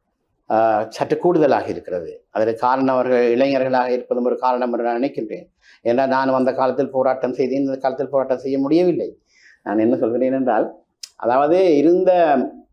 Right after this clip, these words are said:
மலையக தலைவர்கள் எல்லாம் ஜீவன் தொண்டமானை விமர்சிப்பதை விடுத்து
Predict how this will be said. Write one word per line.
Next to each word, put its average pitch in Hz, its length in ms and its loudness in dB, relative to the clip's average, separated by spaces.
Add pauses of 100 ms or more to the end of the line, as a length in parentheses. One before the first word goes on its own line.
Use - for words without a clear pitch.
மலையக 165 420 2
தலைவர்கள் 147 420 2
எல்லாம் 139 460 2 (920)
ஜீவன் 170 340 4
தொண்டமானை 156 540 4
விமர்சிப்பதை 143 680 2
விடுத்து 147 420 2